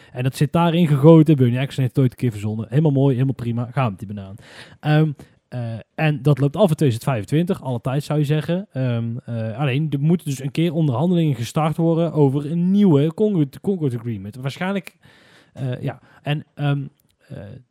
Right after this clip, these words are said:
om een of andere reden heeft de baas van Liberty Media, dus niet eens de baas van de Formule één, die, waar Liberty Media eigenaar van is, maar de baas van Liberty Media zelf heeft zich in een interview laten ontvallen dat toch wel tijd wordt om eens een keer aan die onderhandeling te beginnen, want het is zo'n lekker moment.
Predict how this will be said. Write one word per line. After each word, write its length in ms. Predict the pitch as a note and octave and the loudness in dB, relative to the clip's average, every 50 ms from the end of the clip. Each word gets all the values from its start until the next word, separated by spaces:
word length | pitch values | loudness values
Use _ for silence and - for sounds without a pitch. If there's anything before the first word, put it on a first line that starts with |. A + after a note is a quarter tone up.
| _ _ _ _ _ _ _ | _ _ _ _ _ _ _
om 120 | - D#3 D#3+ | -8 -4 0
een 140 | F3 G#3+ A#3+ | 0 2 4
of 80 | F#3+ | 4
andere 200 | G3 F3+ D#3 C#3+ | 4 2 2 2
reden 220 | D#3+ F#3+ G#3 F#3+ F3 | 2 2 2 2 0
heeft 180 | E3 - - | -2 -2 -4
de 60 | - | -4
baas 280 | B2+ A2+ E3 F#3 F#3 - | 0 2 2 2 2 2
van 100 | - D#3 | 2 2
Liberty 240 | D3+ C#3+ B2 - G#2+ | 0 0 0 -4 -6
Media, 520 | A2+ B2 C#3 E3 E3+ F#3+ F#3+ F#3+ G#3+ D4 - _ | -4 -2 0 2 2 2 2 2 0 -2 -6 _
dus 140 | - C3+ A#2+ | -6 -4 -2
niet 140 | C3+ D3 D#3 | -2 0 0
eens 240 | E3+ F3 E3 C3+ B2+ | 0 0 0 -2 -2
de 80 | C3+ | -2
baas 320 | B2 C3+ C#3 C3 B2 - - | -2 -2 -2 -2 -2 -4 -6
van 200 | - B2 A#2+ A#2 | -6 -6 -4 -6
de 60 | G#2+ | -8
Formule 320 | - - C#3 C3 A#2+ B2+ | -6 -4 -2 0 0 0
één, 340 | B2+ C3+ B2+ A2+ G#2 F#2+ F#2 _ _ | 0 -2 -2 -2 -4 -8 -14 _ _
die, 360 | G#2+ G#2 A2 A#2+ A2+ G#2+ F#2+ - _ _ _ _ _ _ - | -14 -10 -8 -8 -8 -8 -12 -16 _ _ _ _ _ _ -10
waar 200 | A#2+ A#2 A#2 G#2+ | -8 -6 -6 -6
Liberty 280 | G#2 B2 B2+ A2+ A#2 | -4 -6 -6 -6 -4
Media 240 | B2+ B2+ A#2 A2+ A2 | -4 -4 -4 -4 -4
eigenaar 360 | G2+ B2+ B2+ A#2+ B2 A#2+ A#2 | -4 -4 -4 -4 -4 -6 -6
van 120 | G#2+ G#2 G#2+ | -6 -4 -4
is, 260 | C3 F#3+ C4 - - - - - _ - | -2 -4 -4 -6 -10 -20 -20 -20 _ -4
maar 240 | C#3 C3 B2 A2+ - _ _ | -2 -2 -2 -2 -6 _ _
de 160 | - B2+ A#2+ A2 _ _ _ | -4 -4 -4 -4 _ _ _
baas 220 | - C#3+ E3+ E3+ - | 0 0 0 0 0
van 100 | - D3 | -2 -2
Liberty 180 | C3 C3+ C#3 | -2 -2 -2
Media 140 | B2 A#2 G#2 | -2 -2 -4
zelf 320 | G2 B2+ D3+ G3+ A#3+ - | -4 -2 0 0 0 0
heeft 360 | - B2 D#3 A3 G#3+ - - - | 0 0 2 2 0 -2 -6 -10
zich 240 | - A3 A#3 - | -8 -8 -8 -6
in 140 | - F3 D#3 | -4 -4 -4
een 120 | E3+ F#3+ F3 | -4 -4 -4
interview 380 | F#3 G#3 G#3+ A#3 F#3 G3+ G3+ | -6 -6 -6 -6 -4 -2 0
laten 280 | F#3 F3+ E3+ D#3 - C#3 | 0 2 0 0 -2 -4
ontvallen 520 | C#3 C3 - - - F#3 G#3+ A3 G3+ D3+ | -6 -6 -4 -2 -2 0 2 2 0 2
dat 160 | C#3 F3 F3 - | 0 0 0 0
toch 180 | - F3+ C#3+ D#3 - | -2 -4 -4 -4 -6
wel 300 | - F3 F#3 F#3 E3+ - | -4 -4 -2 -2 -2 -2
tijd 260 | G3+ F#3+ G3 G3 F3+ | -2 0 0 0 -2
wordt 180 | F3+ F#3 F#3 | -2 -4 -2
om 60 | F#3+ F#3+ | -2 -4
eens 80 | F3+ | -4
een 60 | E3 | -6
keer 160 | D#3+ - F3+ E3+ | -8 -10 -10 -8
aan 60 | F3 | -6
die 100 | F3+ F3 | -6 -4
onderhandeling 400 | E3+ E3+ F#3 A3 A3+ G#3 E3+ C3+ | -4 -2 0 0 2 2 0 0
te 60 | D3+ | -2
beginnen, 260 | C3+ A#2+ A#2 C3 C#3 | -4 -2 -2 -2 -4
want 120 | C#3 D#3+ D#3+ | -4 -4 -4
het 80 | F3+ - | -4 -2
is 40 | |
zo'n 160 | - F3+ E3+ E3+ | 0 0 2 2
lekker 240 | G3 F3+ - E3 | 2 0 0 -2
moment. 420 | E3 E3 E3+ G3+ G#3 C#3+ G2+ - | 0 0 0 0 0 -2 -4 -6